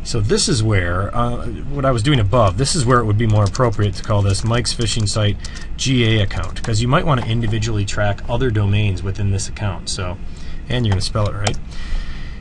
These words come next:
And use with other Google products. This is,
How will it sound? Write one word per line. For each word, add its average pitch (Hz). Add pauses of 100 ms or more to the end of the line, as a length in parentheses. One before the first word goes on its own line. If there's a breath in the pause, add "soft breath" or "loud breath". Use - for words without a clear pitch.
(100)
And 113
use 131
with 123
other 123
Google 127
products. 120
This 135
is, 104